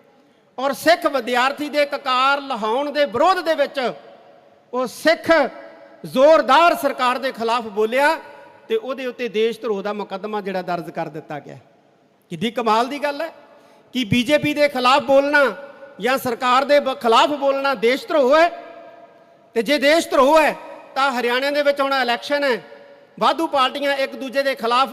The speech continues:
ਇਲਾ-, ਇਲਜ਼ਾਮ ਤਰਾਸ਼ੀ ਕਰਨਗੀਆਂ ਕਿ ਇਹਨਾਂ ਤੇ ਵੀ ਦੇਸ਼ ਧਰੋਹ ਦੇ ਮੁਕੱਦਮੇ ਦਰਜ ਹੋਣਗੇ। ਤੇ ਜੇ ਇਹਨਾਂ ਤੇ ਦੇਸ਼ ਧਰੋਹ ਦੇ ਮੁਕੱਦਮੇ ਦਰਜ ਨਹੀਂ ਹੋਣਗੇ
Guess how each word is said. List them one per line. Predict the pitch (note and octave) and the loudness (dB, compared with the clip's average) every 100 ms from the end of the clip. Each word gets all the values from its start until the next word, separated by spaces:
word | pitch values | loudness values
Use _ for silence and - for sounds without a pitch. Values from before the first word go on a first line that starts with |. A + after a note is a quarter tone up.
| B3+ | -2
ਇਲਾ-, | A3+ A#3 B3+ | 0 0 0
ਇਲਜ਼ਾਮ | A#3+ A3 A#3 B3 C#4 | -4 -2 2 2 0
ਤਰਾਸ਼ੀ | C#4 C4 C#4+ | -4 -6 -8
ਕਰਨਗੀਆਂ | C#4 D#4 D#4+ D4+ C#4+ A3+ D#3 - - - _ - | -4 -2 -2 -2 0 0 -2 -16 -20 -20 _ -4
ਕਿ | B3+ | 2
ਇਹਨਾਂ | D#4 E4+ | 2 2
ਤੇ | E4 | 0
ਵੀ | D#4+ | -2
ਦੇਸ਼ | A#3 C#4+ D4+ | 0 -2 0
ਧਰੋਹ | D4 B3+ | -2 0
ਦੇ | D4+ | 0
ਮੁਕੱਦਮੇ | C#4+ D4 C#4+ D4+ | 0 -2 -2 -2
ਦਰਜ | D#4 D4+ D4 | 0 0 0
ਹੋਣਗੇ। | D4 C4 D4+ E4 - - - - _ _ _ _ - | 0 0 -2 -4 -8 -20 -20 -20 _ _ _ _ -4
ਤੇ | |
ਜੇ | A3+ D#4+ | 2 2
ਇਹਨਾਂ | F4 F#4+ | 4 2
ਤੇ | E4 | 0
ਦੇਸ਼ | C#4 C#4 C#4 | 0 -2 -2
ਧਰੋਹ | C#4+ A#3 | -4 -2
ਦੇ | C#4 | -2
ਮੁਕੱਦਮੇ | C4+ C4+ B3 C4+ C#4 | -4 -6 -6 -6 -6
ਦਰਜ | B3 B3 | -6 -6
ਨਹੀਂ | C4 C4+ | -6 -6
ਹੋਣਗੇ | B3+ A3 B3 B3 | -2 0 0 -2